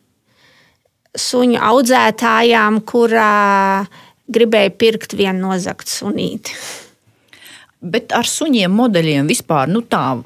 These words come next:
Speaker 2: var kaut ko mazliet nopelnīt? Nu, es nejautāšu precīzi, cik, bet, nu,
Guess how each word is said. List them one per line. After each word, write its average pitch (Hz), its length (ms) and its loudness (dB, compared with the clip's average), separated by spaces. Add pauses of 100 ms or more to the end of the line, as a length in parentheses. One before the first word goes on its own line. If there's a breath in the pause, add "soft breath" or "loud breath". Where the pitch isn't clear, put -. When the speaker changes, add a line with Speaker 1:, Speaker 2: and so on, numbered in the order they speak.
(120)
Speaker 2:
var 147 160 -4
kaut - 240 -4
ko 262 160 0
mazliet 147 480 -2
nopelnīt? 123 840 -4 (100)
Nu, 180 80 -4
es 233 160 -2
nejautāšu 156 560 2
precīzi, 180 480 -4
cik, 277 240 0
bet, 175 160 -2
nu, 196 880 -2